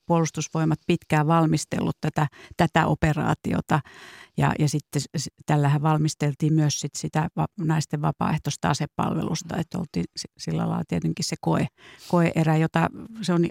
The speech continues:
ymmärrettävää, että me niinku kaikin tavoin seurattiin, että miten tää, tää niinku kokeilu sujuu ja, ja,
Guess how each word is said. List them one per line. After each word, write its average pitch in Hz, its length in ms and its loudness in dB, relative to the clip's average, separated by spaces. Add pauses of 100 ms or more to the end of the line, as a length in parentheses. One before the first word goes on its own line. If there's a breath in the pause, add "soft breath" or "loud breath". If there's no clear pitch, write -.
ymmärrettävää, 156 640 2
että 151 120 -2
me 151 100 4 (100)
niinku 165 180 -2
kaikin 156 340 2
tavoin 160 340 2 (140)
seurattiin, 160 640 -2
että 160 160 -2
miten 170 300 0
tää, - 200 2 (380 loud breath)
tää 170 120 0
niinku 165 220 0
kokeilu 160 560 4 (920 soft breath)
sujuu 156 480 0
ja, - 200 0 (160)
ja, 202 160 -2